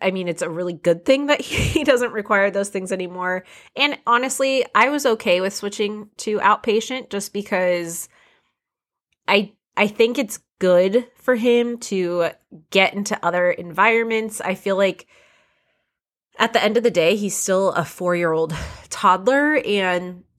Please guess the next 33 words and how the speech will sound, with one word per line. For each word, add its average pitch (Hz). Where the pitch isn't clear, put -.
I 185
think 196
having 185
one 185
person 202
come 180
to -
our 180
house 160
where 156
he 175
is, 160
you 190
know, 151
it's -
his, 190
his 202
own 233
environment 185
and 165
the 180
same 220
person, 180
and 165
it's 160
just, 175
like, 156
one-on-one. 196
I 196
feel 220
like 262
he 233
was 208